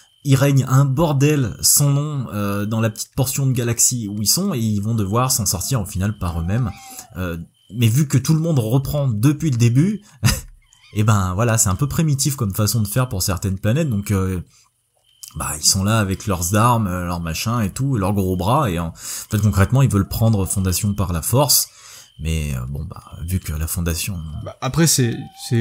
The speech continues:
Speaker 2: une métaphore, euh, assez simple, hein, euh, tout simplement, euh, quand, euh, quand t'as plus grand chose, euh, que, euh, bah, que ta sueur et, euh, et ton sang, euh, tu te sers de ça pour, euh, pour améliorer ton quotidien, quoi, donc, euh.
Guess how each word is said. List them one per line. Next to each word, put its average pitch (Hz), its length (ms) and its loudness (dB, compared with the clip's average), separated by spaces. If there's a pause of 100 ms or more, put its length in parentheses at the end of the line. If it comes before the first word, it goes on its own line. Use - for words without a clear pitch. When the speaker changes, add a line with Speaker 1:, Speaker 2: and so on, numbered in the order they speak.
Speaker 2:
une 123 120 4
métaphore, 127 640 2
euh, 107 320 -4 (180)
assez 117 260 -2
simple, 170 340 2
hein, 143 200 2
euh, 104 180 0
tout - 100 -10
simplement, 127 540 0
euh, 107 60 0
quand, 117 300 0
euh, 107 100 -4 (640)
quand 139 100 2
t'as 127 140 2
plus 143 140 0
grand 123 200 2
chose, 175 320 2
euh, 117 320 0
que, 120 160 -2
euh, 107 440 2 (680)
bah, 127 80 0
que 151 120 2
ta 139 160 4
sueur 156 560 2
et, 110 140 4
euh, 107 320 -2
et 120 80 -2
ton 120 160 -4
sang, 175 380 -4
euh, 104 240 -4 (100)
tu - 140 -8
te - 40 -2
sers 117 180 2
de 113 100 2
ça 160 220 4
pour, 127 280 0
euh, - 300 -6 (480)
pour 123 100 2
améliorer 123 380 6
ton 123 100 -2
quotidien, 165 420 -2
quoi, 117 220 -6
donc, 104 220 -6
euh. 107 40 -12